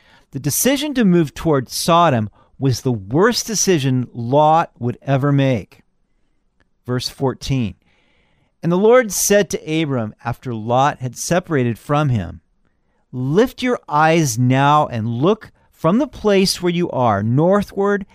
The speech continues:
southward, eastward, and westward, for all the land which you see I give to you and your descendants forever. And I will make your descendants as the dust of the earth,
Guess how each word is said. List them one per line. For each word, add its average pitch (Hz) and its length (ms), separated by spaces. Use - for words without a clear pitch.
southward, 196 720
eastward, 196 460
and 165 220
westward, 156 560
for 135 220
all 165 280
the 208 120
land 202 400
which 202 300
you 196 140
see 185 500
I 123 140
give 147 320
to 127 140
you 120 380
and 110 240
your 180 160
descendants 190 720
forever. 147 800
And 120 100
I 175 140
will 247 120
make 214 400
your 233 120
descendants 214 640
as 143 200
the 135 100
dust 170 540
of 196 100
the 226 120
earth, 160 360